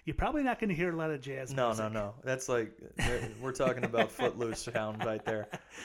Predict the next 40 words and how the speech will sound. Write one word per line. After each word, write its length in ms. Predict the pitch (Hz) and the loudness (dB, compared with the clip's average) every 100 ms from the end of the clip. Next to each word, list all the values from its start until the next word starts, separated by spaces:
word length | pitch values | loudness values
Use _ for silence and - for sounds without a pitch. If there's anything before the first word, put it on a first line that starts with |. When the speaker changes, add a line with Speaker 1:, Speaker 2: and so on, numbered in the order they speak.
| - | 2
Speaker 2:
Um, 300 | 120 117 110 | 4 4 6
Speaker 1:
So 220 | 185 165 | 6 6
where, 800 | 156 156 151 156 185 226 247 240 | 2 0 -2 2 6 6 6 4
what's 280 | 180 214 - | 2 0 0
the 80 | 208 | -6
story 340 | - 196 190 170 | -2 0 2 2
on 100 | 156 | 0
the 60 | 135 | -2
Utah 480 | 165 185 175 165 | -2 0 0 0
Jazz? 540 | 139 - 139 123 107 - | -4 -8 -10 -10 -10 -8
Speaker 2:
So 120 | 135 | -6
the 100 | 147 | -6
Utah 400 | 147 202 220 277 | -6 -6 -2 -2
Jazz's 500 | 185 156 160 156 139 | 0 4 4 4 -2
story 320 | - 139 131 | -2 -2 -2
really 340 | 123 123 131 131 | 0 -2 0 -2
is 120 | 131 | -4
an 100 | 113 | -4
unfortunate 760 | 110 - - 127 131 139 123 | -4 -8 -6 -4 -4 -6 -8
situation 720 | - 123 - 110 110 110 117 113 | -6 -8 -6 -2 -2 -2 -4 -6
of 160 | 107 | -4
their 140 | 110 104 | -4 -4
placement 640 | - - 131 143 151 135 | -6 -2 -2 -2 -6 -6
didn't 220 | - 120 117 | -4 -4 -4
make 220 | 110 - | -6 -6
sense 340 | - 110 98 | -6 -6 -6
from 160 | - 104 | -8 -8
the 100 | 92 | -8
get-go, 640 | - 107 - - 127 151 - - _ - | -8 -6 -6 -2 -2 -2 -8 -20 _ -10
and 160 | 120 | -6
they 80 | 113 | -6
just 220 | 107 110 | -6 -8
never 260 | 117 110 104 | -6 -6 -6
changed 380 | - 107 98 - | -8 -10 -12 -10
the 60 | |
name. 320 | 92 78 - - | -10 -10 -14 -10
Speaker 1:
Ah, 340 | - 120 156 | -8 -6 -6
Speaker 2:
So 180 | 165 135 | -4 0
what 180 | 117 | 2
Speaker 1:
okay. 40 | - | 0